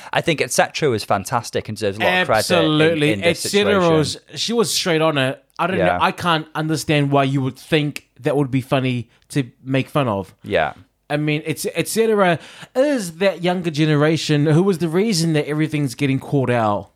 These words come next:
Speaker 2: And I think she is a really good representative of the
Speaker 1: Art was quite
Speaker 2: millennials. Not
Speaker 1: Art
Speaker 2: millennials, the gen-, what, what are they called?
Speaker 1: She'll, she's probably Gen Z.
Speaker 2: Gen Z.
Speaker 1: Yeah.
Speaker 2: They, they, uh,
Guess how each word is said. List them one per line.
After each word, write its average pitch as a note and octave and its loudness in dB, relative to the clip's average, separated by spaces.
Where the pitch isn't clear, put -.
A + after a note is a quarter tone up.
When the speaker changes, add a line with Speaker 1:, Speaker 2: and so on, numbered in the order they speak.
Speaker 2:
And D#3+ 2
I E3 4
think E3 -2
she D#3 0
is D3 0
a C#3+ -2
really D3 0
good D3 -2
representative B2+ 0
of C3+ 0
the C3+ 0
Speaker 1:
Art D#3+ 4
was D#3 -2
quite C#3+ 0
Speaker 2:
millennials. B2 -2
Not C#3 2
Speaker 1:
Art G#3 -2
Speaker 2:
millennials, E3 2
the D3+ 0
gen-, D3+ -2
what, E3+ -4
what F#3+ -4
are - -2
they G#3+ 0
called? A#3 0
Speaker 1:
She'll, - -6
she's - -10
probably F2+ -6
Gen D#2 -6
Z. D#2 -6
Speaker 2:
Gen E3+ 0
Z. C3+ 0
Speaker 1:
Yeah. E2 -2
Speaker 2:
They, D3 0
they, D3+ 0
uh, C3+ 0